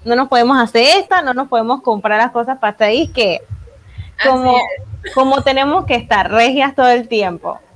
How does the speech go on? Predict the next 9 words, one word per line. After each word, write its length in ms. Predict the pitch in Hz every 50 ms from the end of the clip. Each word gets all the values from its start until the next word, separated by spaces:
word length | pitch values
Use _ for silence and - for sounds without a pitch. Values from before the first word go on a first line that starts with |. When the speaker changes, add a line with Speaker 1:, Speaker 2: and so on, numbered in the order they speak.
| _ _ -
Speaker 1:
definitivamente. 1080 | 196 220 220 240 226 220 214 208 233 220 220 226 226 214 196 180 165 - - - - _ _ 277 294 - 311 311 311 320 - _ - 214
Speaker 2:
Sí. 320 | 202 190 175 170 190 226 226 220 _ _ _ _ _ _ _ _ _ _ _ _ _ _ _ _ _ _ _ _ - _ _ _ 311 320 _ _ _ - 539 - _ _ _
Y 220 | - 254 254 233
bueno, 520 | 220 277 269 254 240 233 233 233 226 220 208
nosotros 760 | 214 220 226 226 220 233 233 233 254 254 262 262 269 277 - _ _ _ _ _ _ _
probemos 500 | 233 254 262 262 262 277 311 330 403 -
productos 480 | - 294 294 294 302 294 330 339 392 359
de, 220 | 285 254 226 -
de 200 | 220 254 262 254